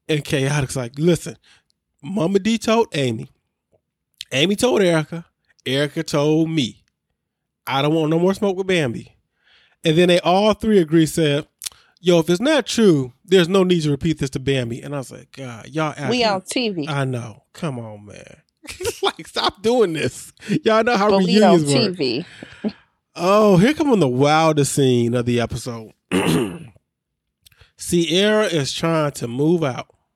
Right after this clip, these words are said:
Speaker 1: <laughs> in the middle of the day. This reminded me so much of, uh, what was that bad movie I had to watch? Oh, Why'd I Get Married Too? 'Cause Janet Jackson
Speaker 2: I'm
Speaker 1: character.
Speaker 2: like, "What bad movie?"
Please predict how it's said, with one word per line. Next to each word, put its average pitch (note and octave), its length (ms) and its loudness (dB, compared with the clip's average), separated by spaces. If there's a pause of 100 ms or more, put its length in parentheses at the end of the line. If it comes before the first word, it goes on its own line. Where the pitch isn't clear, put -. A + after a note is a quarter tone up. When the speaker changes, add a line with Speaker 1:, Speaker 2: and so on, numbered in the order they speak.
(260)
Speaker 1:
<laughs> - 840 -18
in D3+ 120 -2
the B2+ 100 -4
middle D#3+ 300 2
of F3+ 60 2
the F#3+ 80 2
day. C#3 340 -6 (440)
This G#3+ 180 0
reminded C#3+ 340 2
me C3 60 0
so C3+ 220 -2
much A#2+ 240 -2
of, A#2+ 160 -6
uh, A#2+ 360 -6 (1040)
what B3+ 180 -2
was D3+ 100 0
that B2+ 280 -2 (380)
bad B2 300 0
movie A#2+ 280 -2
I A2+ 40 -4
had A2+ 80 -6
to A#2 60 -4
watch? A2+ 320 -6
Oh, B2 440 0
Why'd C#3+ 260 -2
I C#3 80 0
Get C3 160 -6
Married B2+ 280 -2
Too? A#2 300 -4 (160)
'Cause B2 160 -6
Janet B2+ 280 -2
Jackson C3+ 300 -2
Speaker 2:
I'm F4 60 -2
Speaker 1:
character. C#4+ 300 2
Speaker 2:
like, G#3+ 60 -6
"What A#3+ 260 2
bad E4+ 360 2
movie?" G#4+ 400 -2